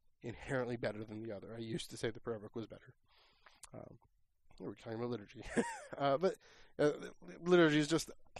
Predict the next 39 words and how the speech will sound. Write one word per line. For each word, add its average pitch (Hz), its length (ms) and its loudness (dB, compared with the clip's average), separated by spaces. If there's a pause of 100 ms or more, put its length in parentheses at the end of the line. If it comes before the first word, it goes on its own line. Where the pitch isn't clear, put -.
an 143 120 2
example 123 580 2
of 113 320 0 (1400)
ways 131 720 2
in 127 220 0
which - 520 0
there's 120 240 -4
been 120 440 0 (1040)
this 123 180 -4
rethink. 123 540 -4 (320)
Um, 113 180 -4 (720)
and, 120 180 0
and 131 120 -2
that's 123 180 -2
one 127 80 -2
of 135 60 2
the 117 120 -4
things, 127 240 0
I 135 40 -2
mean, 131 160 2
that's, - 300 0
that's - 240 -8
not 117 240 -4 (800)
new 123 440 2
to 113 320 -2
the 104 100 -12
sixties 107 580 -8
or 110 160 -6
the 117 160 -8
eighties. 110 520 -8
That's, - 420 -12 (640)
uh, 60 260 -10
you 58 100 -12
know, 107 80 -10
the 110 60 -10
Council 113 320 -8
of 113 60 -12
Trent - 500 -6
and, 110 160 -12